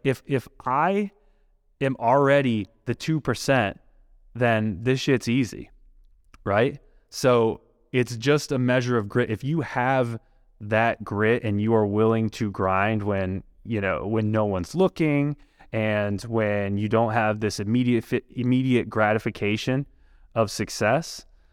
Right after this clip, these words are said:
um, if you're willing to grind through that, you're already in the top two percent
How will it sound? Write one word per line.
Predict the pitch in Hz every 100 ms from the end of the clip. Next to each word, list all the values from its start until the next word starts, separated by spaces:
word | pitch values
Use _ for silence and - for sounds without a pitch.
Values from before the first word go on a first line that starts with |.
| _ 117
um, | 107 113
if | 127
you're | 131
willing | 135 131
to | 120
grind | 113 113 113 107
through | 104 110
that, | 123 143 -
you're | 123 139 -
already | 123 127 120 123 107 98
in | 104
the | 107
top | - 113 107 -
two | - 147 135
percent | 113 - - 117 90